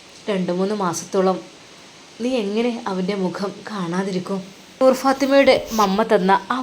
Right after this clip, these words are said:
ഒരു ഫോൺ പിടിച്ചുകൊണ്ട് അവൾ കരഞ്ഞുപോയി. "ഹേയ്, കരയണ്ട ലൈല,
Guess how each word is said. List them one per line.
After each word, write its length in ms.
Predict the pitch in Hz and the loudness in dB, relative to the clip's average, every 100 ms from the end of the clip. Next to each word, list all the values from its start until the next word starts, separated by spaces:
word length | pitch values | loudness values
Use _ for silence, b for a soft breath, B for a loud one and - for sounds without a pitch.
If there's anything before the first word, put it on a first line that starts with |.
| 247 | 0
ഒരു 100 | 233 | 0
ഫോൺ 180 | 190 190 220 | 0 0 2
പിടിച്ചുകൊണ്ട് 540 | 214 - 202 190 185 185 B B B - | 0 2 0 2 4 2 B B B -2
അവൾ 140 | 262 269 262 | 2 2 0
കരഞ്ഞുപോയി. 640 | 202 190 214 226 185 190 - B B B B - | -4 -2 -2 0 2 2 0 B B B B 0
"ഹേയ്, 180 | 262 262 - | 4 4 2
കരയണ്ട 420 | 233 208 208 285 294 - - 226 | 0 4 4 6 4 2 2 4
ലൈല, 220 | 220 240 | 4 6